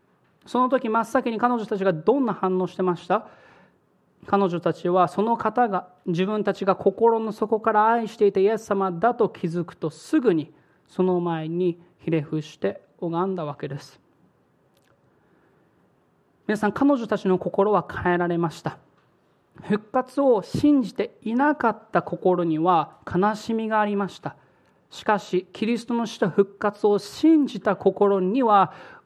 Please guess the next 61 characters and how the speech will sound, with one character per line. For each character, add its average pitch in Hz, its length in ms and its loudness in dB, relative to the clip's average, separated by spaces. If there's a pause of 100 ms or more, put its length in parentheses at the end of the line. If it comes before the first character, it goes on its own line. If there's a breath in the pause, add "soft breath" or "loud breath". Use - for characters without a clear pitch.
(120)
大 277 320 2
き 247 160 -8
な 233 220 -2 (160 loud breath)
喜 180 80 4 (300)
び 185 140 2
が 190 400 0
あ 226 80 2
っ 233 120 -2
た 180 120 0
わ 151 120 -2
け 170 120 -2
で 156 80 -6
す。 - 240 -16 (1400)
そ 202 160 -2
し - 140 -8
て 226 140 -2
こ 226 120 0
れ 226 80 2
は 226 220 2
自 180 140 -2
分 233 160 -4
た 202 100 -2
ち 202 120 -4
の 202 80 2
身 202 120 0
の 220 120 -4
危 - 100 -12
険 214 300 -4
を 208 40 -2
覚 233 200 4
え 185 40 -2
て、 - 180 -8 (100)
敵 214 300 -2
を 226 100 4
恐 226 180 0
れ 233 100 4
て 208 100 -2
部 180 100 -4
屋 233 200 4
に 233 280 -4 (220 loud breath)
隠 220 200 2
れ 240 120 4
て 226 120 -2
い 214 60 -6
た 208 80 -2
そ 233 120 -6
の 226 120 -2
十 254 300 -2
一 240 160 -6
人 233 100 -2
の 214 80 -4
弟 214 180 2
子 214 80 -12
た 226 120 0
ち 240 100 -4
も 208 260 2
同 214 240 -2
じ 214 120 -4
で 208 120 0
し - 100 -12
た。 - 180 -12